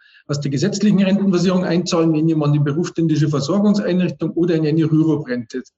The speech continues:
einzahlt, dann war das ja momentan nicht in hun-, zu hundert Prozent abziehbar, sondern nur in steigenden Prozentsätzen,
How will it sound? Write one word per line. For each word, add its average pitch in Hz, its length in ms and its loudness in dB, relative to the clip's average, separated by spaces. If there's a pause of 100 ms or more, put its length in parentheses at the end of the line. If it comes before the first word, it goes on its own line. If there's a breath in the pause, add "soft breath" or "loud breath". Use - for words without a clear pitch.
einzahlt, 123 520 -4 (380 loud breath)
dann 139 200 -2
war 147 120 2
das 196 220 0
ja 165 60 0
momentan 175 500 2
nicht 175 240 -2
in 143 100 0
hun-, 208 240 2
zu 160 120 0
hundert 220 280 2
Prozent 202 360 -2
abziehbar, 185 580 -2
sondern 151 340 0
nur 160 300 0
in 143 160 -4
steigenden 151 500 0
Prozentsätzen, 196 920 0